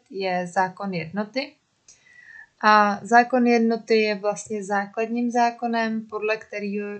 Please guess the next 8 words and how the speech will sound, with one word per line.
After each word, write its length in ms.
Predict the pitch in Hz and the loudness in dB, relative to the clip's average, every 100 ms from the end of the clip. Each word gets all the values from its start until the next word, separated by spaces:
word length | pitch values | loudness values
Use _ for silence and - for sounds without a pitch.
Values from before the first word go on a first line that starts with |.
| 202 | -10
je 140 | 208 202 | -4 -2
naprosto 560 | 202 202 226 220 226 | -4 -4 -10 -8 -8
všechno 440 | 220 202 196 202 202 | -6 -8 -8 -6 -4
v 40 | |
našem 360 | 196 175 190 180 | -4 -6 -10 -10
vesmíru 480 | 180 - 185 180 170 | -10 -10 -10 -10 -10
propojeno. 500 | 185 175 175 - - - _ _ _ - _ - _ _ _ | -10 -10 -10 -12 -14 -20 _ _ _ -20 _ -20 _ _ _
Takže 460 | 208 196 180 190 | -4 -2 -2 0